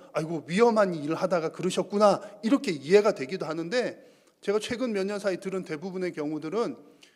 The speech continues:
큰 위험한 일 한 것도 아닌데, 집 안에서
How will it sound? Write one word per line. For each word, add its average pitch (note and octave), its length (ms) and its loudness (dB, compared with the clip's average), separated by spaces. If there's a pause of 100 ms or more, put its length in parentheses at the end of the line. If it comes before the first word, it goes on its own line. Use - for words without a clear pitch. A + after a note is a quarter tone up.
(720)
큰 G#3+ 260 -2
위험한 A#3+ 440 4
일 G3 80 -4
한 G#3 120 -4
것도 G#3+ 220 -4
아닌데, A#2+ 640 -10 (320)
집 G3+ 240 -2
안에서 B3 680 2